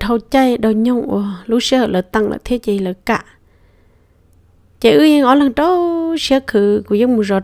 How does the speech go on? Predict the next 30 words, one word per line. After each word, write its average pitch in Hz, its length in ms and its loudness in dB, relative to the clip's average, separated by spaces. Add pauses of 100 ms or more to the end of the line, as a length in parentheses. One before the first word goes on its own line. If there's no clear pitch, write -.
trời 190 140 0
lỡ 196 140 2
lú, 254 360 0
bỏ 220 180 -4
lì 208 140 0
xa 190 340 -4
lấy 208 200 -2
hết 233 120 -6
tiệt, 208 200 -2 (140)
lỡ 202 140 -2
lú 214 140 0
không 226 200 0
ngàn 196 240 0
tờ. 190 220 -4 (1000)
Họ 226 160 -2
nhớ 226 120 4
lên 269 160 0
tờ 208 100 0
của 202 120 -6
bọn 254 220 0
này 214 120 2
chị, 196 420 -2
nhưng 247 160 0
đó 247 100 -2
là 214 120 0
muốn 202 240 -2
một 240 160 -6
không 214 180 -6
ta 196 180 -4
lì. 202 280 -6